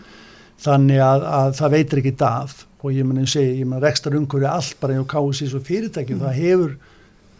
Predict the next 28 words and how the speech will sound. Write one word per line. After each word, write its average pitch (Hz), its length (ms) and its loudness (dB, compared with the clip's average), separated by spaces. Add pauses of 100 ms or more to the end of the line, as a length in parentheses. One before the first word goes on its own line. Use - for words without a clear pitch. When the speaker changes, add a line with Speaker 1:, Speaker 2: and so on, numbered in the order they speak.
(160)
Speaker 1:
svo - 120 -6
margt 151 240 0
hækkað, 139 720 0
sérstaklega 143 500 -2
laun 180 340 2
og 143 120 -4
fleira, 123 320 -4
þannig 143 320 0
að 131 160 0 (340)
við 143 140 0
þurfum 202 260 4
að 151 120 -2
sækja 135 200 -4
tekjurnar 139 500 -4
og, 165 280 -4
og 147 80 -2
ég 151 120 2
er 156 60 4
ánægður 185 360 4
með 147 180 0
það 135 240 2
að 131 80 0
við 131 80 0
séum, 127 340 -2 (680)
séum 135 340 4
að 135 80 0
gera 147 240 2
það 135 160 -4